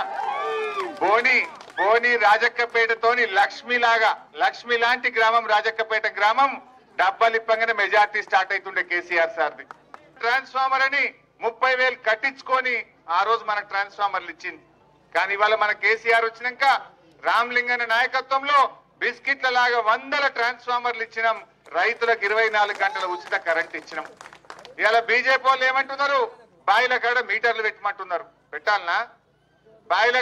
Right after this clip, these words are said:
కాడ మీటర్లు పెట్టాలనట, మీ చేతిలో బిల్లు పెట్టాలనట. ఇవాళ మన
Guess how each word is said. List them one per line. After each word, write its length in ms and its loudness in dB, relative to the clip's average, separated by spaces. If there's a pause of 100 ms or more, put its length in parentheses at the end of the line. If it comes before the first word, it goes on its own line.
కాడ 160 4 (120)
మీటర్లు 400 -2
పెట్టాలనట, 460 -2 (140)
మీ 60 0 (140)
చేతిలో 360 0
బిల్లు 280 -2
పెట్టాలనట. 460 0 (920)
ఇవాళ 200 2 (120)
మన 80 2